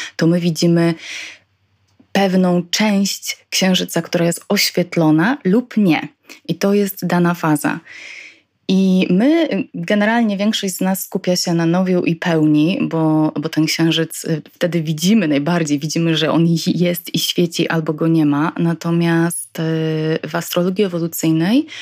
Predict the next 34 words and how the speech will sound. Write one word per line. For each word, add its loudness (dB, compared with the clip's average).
wyróżniamy 0
osiem 0
faz -8
księżyca. -4
I 0
każda 0
faza 0
i -2
pokazuje 0
nam 2
pewną 2
fazę 0
też -2
naszego 0
samorozwoju, 0
samorealizacji, -2
bo 0
możemy 2
się -2
rodzić -2
w -2
nowiu 2
i -4
wtedy -4
mamy 2
inne 2
ustawienia 0
niż -2
ktoś, -8
kto -14
się -8
rodzi -2
w -8
pełni. -2